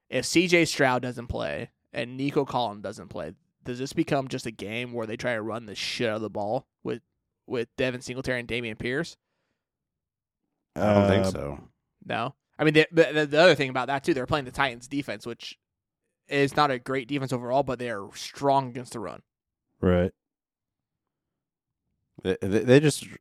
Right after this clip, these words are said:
Speaker 2: like, struggled to run the ball all year. They might be figuring it out now with Devin Singletary. They're giving him more carries as of late. Um, at this point, they were going back, like, three weeks ago. Um,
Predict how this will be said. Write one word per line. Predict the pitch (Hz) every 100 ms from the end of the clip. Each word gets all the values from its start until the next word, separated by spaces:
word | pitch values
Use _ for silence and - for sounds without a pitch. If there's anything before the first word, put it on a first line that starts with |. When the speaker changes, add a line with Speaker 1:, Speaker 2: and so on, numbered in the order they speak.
| _ -
Speaker 2:
like, | 80
struggled | - 98 92 87
to | 87
run | 82
the |
ball | 78 82 -
all | 82 80
year. | 78 76 73 78 -
They | 90 98
might | 110 127
be | 101
figuring | 107 98 95 92
it |
out | 87 78
now | 80 87
with | 85
Devin | 85 82 80
Singletary. | 90 87 90 95 90
They're |
giving | 78 90 85
him | 78
more | 80 85
carries | 92 87 87 78
as | 80 78
of | 73 76
late. | 78 90 95 90 - _ _ _ _ _ _ _ _ -
Um, | 76 73 71 71 73 - _ _ -
at | 87
this | 95
point, | 98 82
they |
were | 80
going | 80 82 76
back, | 80 78
like, | 73
three | 82 85
weeks | 80 80 -
ago. | 78 78 76 78 78 76 71 69
Um, | 71